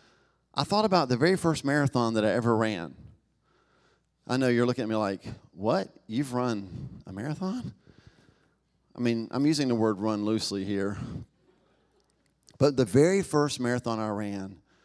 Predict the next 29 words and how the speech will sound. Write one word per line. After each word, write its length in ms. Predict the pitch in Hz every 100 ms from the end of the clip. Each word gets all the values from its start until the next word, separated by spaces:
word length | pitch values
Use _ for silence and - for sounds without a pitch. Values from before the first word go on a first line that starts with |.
| _ _ _ _ _ _ _ _
um, 160 | 117 113
I 180 | 135 170
was 260 | 160 139 -
just 280 | 127 -
cruising 420 | - 147 135 123 123
along, 360 | 117 107 101
y'all. 280 | 104 101 107
It 120 | 147
was 160 | 135 120
so 460 | - - 151 143 139
good. 380 | 127 110 98
I 20 | 107
was 140 | 104
in 100 | 113
Richmond, 460 | 120 143 - 143 127
Virginia. 760 | 120 107 123 123 120 117 117 -
It 140 | 117
was 200 | 107 98
a 80 | 104
nice 380 | 107 120 120 -
day. 180 | 117
The 100 | 110
whole 180 | 104 135
family 300 | - 135 131
was 140 | 123 110
there. 320 | 120 120 117
They 120 | 113
were, 140 | 123
like, 200 | 120 113